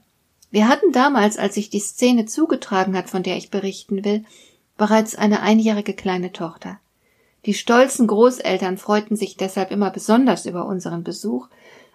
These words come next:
und sie hatten ihrer kleinen Enkelin einen sehr schönen Hochstuhl an den Tisch gestellt. Dort saßen wir also an jenem Tag, und wir nahmen gemeinsam das Mittagessen ein. Unsere Tochter brauchte noch ein wenig Hilfe beim Essen,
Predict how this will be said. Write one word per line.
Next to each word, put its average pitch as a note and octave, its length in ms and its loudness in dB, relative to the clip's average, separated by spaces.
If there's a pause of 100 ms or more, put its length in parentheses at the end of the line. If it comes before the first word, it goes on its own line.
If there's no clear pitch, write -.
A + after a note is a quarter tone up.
(120)
und A#3 100 4
sie A#3+ 140 4
hatten D#4 200 0
ihrer C#4 240 -2
kleinen B3 360 -2
Enkelin B3+ 500 -2
einen G#3+ 260 2
sehr G#3+ 280 2
schönen G3 420 -4
Hochstuhl F#3 480 -2
an F3 140 -4
den F3 140 -6
Tisch - 260 -8
gestellt. - 500 -12 (240)
Dort F3 240 -2
saßen F#3 340 0
wir A3+ 160 0
also B3 260 2
an A#3+ 140 0
jenem B3 340 0
Tag, C4 320 -2 (640)
und B3 180 8
wir B3 120 6
nahmen A3+ 340 6
gemeinsam G3 480 0
das C#4 180 -4
Mittagessen F#3 640 -2
ein. F3+ 280 -14 (300)
Unsere A3+ 300 2
Tochter C#4+ 400 0
brauchte B3 420 0
noch A3+ 140 0
ein G#3 160 0
wenig F#3+ 240 0
Hilfe E4 320 2
beim F3+ 180 -4
Essen, - 460 -8